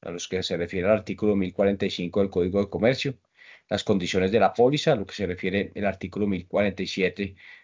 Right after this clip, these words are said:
de la misma codificación, la asunción de riesgos por parte de la aseguradora, artículo mil cincuenta y seis, declaración del estado y sanciones por inexactitud o reticencia, artículo mil cincuenta y ocho, el mantenimiento del estado del riesgo y notificación de cambios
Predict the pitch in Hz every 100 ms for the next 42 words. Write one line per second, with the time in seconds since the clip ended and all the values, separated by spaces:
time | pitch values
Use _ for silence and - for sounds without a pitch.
0 | - 95 90 87 85 95 - 95 87 85
1 | 87 - 135 143 - _ 92 92 101 90
2 | 101 95 90 _ _ _ _ - - 107
3 | 107 101 110 117 104 - 92 - 98 -
4 | 95 87 87 104 143 160 - - - 110
5 | 98 101 90 82 98 90 110 117 117 131
6 | 123 147 - _ _ _ _ _ 98 95
7 | 101 90 - 95 104 - 92 92 104 110
8 | _ - - 90 - 82 101 - 117 107
9 | 95 - 90 90 85 92 104 107 104 127
10 | 143 151 143 87 - 92 110 104 90 -
11 | 104 120 113 104 120 135 - 139 _ _
12 | - _ - 92 87 90 90 87 87 90
13 | 107 - 92 101 95 101 95 104 107 107
14 | 98 90 85 95 87 98 110 104 98 104
15 | -